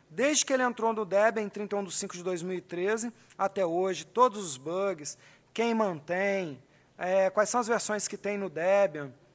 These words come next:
E o changelog dele, por exemplo, tá aqui. Se agora o changelog vier, vamos continuar esperando, então. Daqui a pouco eu mostro o changelog dele, que é, o changelog é, já é maior, né?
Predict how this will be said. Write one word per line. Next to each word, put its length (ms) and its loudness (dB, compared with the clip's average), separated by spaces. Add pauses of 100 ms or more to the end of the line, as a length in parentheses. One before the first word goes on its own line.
(1000)
E 960 -2
o 100 -4
changelog 600 2
dele, 300 -2
por 200 -6
exemplo, 460 -4
tá 220 2
aqui. 320 -8
Se 180 -8
agora 320 -8
o 180 -20
changelog 560 -8
vier, 440 -6 (2250)
vamos 220 -2
continuar 420 -6
esperando, 560 -6
então. 440 -10 (440)
Daqui 160 -12
a 60 -6
pouco 200 -12
eu 40 -10
mostro 240 -8
o 20 -20
changelog 460 -6
dele, 240 -10
que 120 -18
é, 300 -6 (320)
o 40 -18
changelog 500 -6
é, 400 -2
já 180 -6
é 100 -4
maior, 480 -8
né? 140 -16